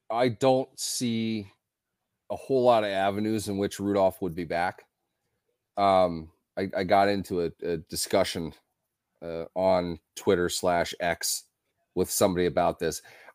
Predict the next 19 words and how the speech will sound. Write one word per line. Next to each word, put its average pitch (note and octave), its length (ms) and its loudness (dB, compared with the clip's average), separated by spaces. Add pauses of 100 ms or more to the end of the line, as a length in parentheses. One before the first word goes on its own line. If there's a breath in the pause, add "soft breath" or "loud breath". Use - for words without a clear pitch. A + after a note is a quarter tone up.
I, C3+ 200 6
I D3 140 8
don't A3+ 300 8
get F3+ 160 10
a B2+ 60 8
sense C3 340 4
that G2+ 160 -6
people C3 280 2
really A#2+ 240 6
understand G2+ 760 0 (140)
the F#2 100 -4
value, F#2 760 6 (840)
uh, G2 140 -4
that F#2+ 140 0
Rudolph G#2 460 8
has F2 140 -2
generated F#2+ 520 0
in E2 80 -4
himself. D2 560 -6